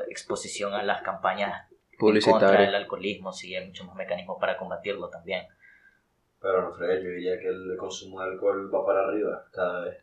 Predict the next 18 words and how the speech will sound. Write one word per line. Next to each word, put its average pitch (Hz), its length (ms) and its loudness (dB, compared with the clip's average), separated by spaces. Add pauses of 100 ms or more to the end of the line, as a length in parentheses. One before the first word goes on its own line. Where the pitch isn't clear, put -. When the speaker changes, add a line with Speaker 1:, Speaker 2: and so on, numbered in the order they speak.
(180)
Speaker 2:
¿Y 117 140 4
lo 113 100 12
va 110 60 12
a 110 40 10
seguir 113 260 4
haciendo? 107 600 -2
Speaker 3:
No, 95 400 -6
no 95 200 -6
baja. - 360 2
Speaker 1:
Pues 139 160 8
en, 139 320 4
en, 135 520 -8 (480)
en, 123 220 -6
en 120 80 0
nuestro 120 300 2
país, 120 220 6
no 156 160 0
sé, 127 340 8